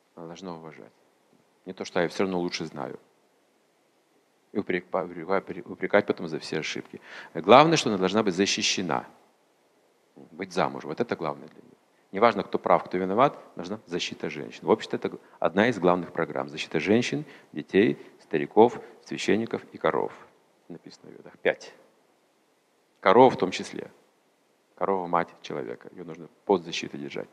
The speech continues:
Не убивать никогда коров. Ни в коем случае. Ведическая цивилизация запрещает это делать. Это акт самого глубокого невежества. Семья без коровьего молока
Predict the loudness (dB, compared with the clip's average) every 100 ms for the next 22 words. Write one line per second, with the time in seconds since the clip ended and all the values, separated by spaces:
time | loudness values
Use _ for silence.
0 | -4 0 2 4 2 2 -6 -12 -12 -12
1 | -12 -14 -14 -16 -12 -12 -12 -20 -8 -8
2 | -6 -6 -2 0 -2 -6 -8 -6 -4 -4
3 | -4 -12 -16 -18 -20 _ _ _ _ _
4 | _ _ 0 6 8 6 0 -20 -20 _
5 | 2 4 4 6 8 6 6 -2 -4 -8
6 | -12 -16 -20 -20 _ _ _ _ _ _
7 | _ _ _ _ _ _ _ _ _ _
8 | 2 6 8 8 6 4 6 6 8 6
9 | 6 4 4 2 2